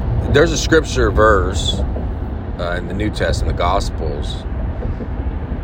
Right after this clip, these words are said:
where Jesus talked about that. Um, like,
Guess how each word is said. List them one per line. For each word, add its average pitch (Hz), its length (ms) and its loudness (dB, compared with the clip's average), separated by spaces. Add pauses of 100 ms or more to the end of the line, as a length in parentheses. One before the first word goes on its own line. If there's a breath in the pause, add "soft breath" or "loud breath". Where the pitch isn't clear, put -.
(320)
where 87 380 0 (320)
Jesus 90 360 -2
talked 101 240 0
about 78 300 -4
that. 57 220 -4 (3000)
Um, 90 500 0 (1300)
like, 85 300 -4